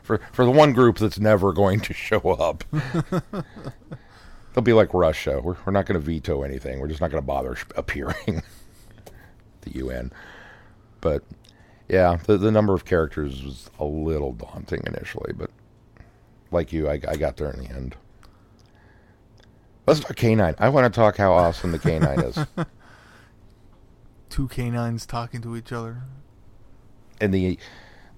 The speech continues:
Speaker 1: superiority complex
Speaker 2: <laughs>
Speaker 1: that Romana's K nine had, which honestly
Speaker 2: Mark two.
Speaker 1: I didn't get until well into the second story, because he kept referring to the Mark one as the inferior K nine unit. And I was like, "Man, you're just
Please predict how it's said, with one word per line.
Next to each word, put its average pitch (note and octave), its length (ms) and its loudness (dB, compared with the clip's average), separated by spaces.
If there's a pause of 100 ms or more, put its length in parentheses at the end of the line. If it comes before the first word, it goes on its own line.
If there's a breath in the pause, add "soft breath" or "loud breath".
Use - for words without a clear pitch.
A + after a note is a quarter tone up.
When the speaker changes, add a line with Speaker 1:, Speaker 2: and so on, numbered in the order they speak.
(520)
Speaker 1:
superiority G#2 720 2
complex D#2+ 840 0
Speaker 2:
<laughs> - 0 -
Speaker 1:
that E3 280 2
Romana's E2 400 0
K E2 240 -6
nine D2 200 -4
had, F2 340 -2 (420 loud breath)
which B2+ 240 0 (160)
honestly D3+ 500 -2
Speaker 2:
Mark C3 240 -4
two. F#3+ 320 -10 (220)
Speaker 1:
I A2+ 140 0
didn't G2 360 0
get G#2 460 2 (340)
until F#2 580 2
well G2 340 4
into F2+ 380 -2
the D2+ 120 -4
second D#2 420 -2
story, - 580 -4 (460 loud breath)
because G#2 240 -4
he G2+ 60 -6
kept A#2 180 2
referring F#2+ 460 0
to D#2+ 240 -2
the D2 100 -6
Mark D#2+ 280 -2
one D#2 140 -4
as C#2+ 140 -8
the D#2+ 160 -6
inferior D#2 460 -2
K D2+ 220 -4
nine C#2 200 -6
unit. C2+ 200 -8
And B1 80 -10
I - 40 -10
was C2+ 120 -12
like, - 100 -10
"Man, A2+ 180 -6
you're A2 140 -6
just A2+ 180 -8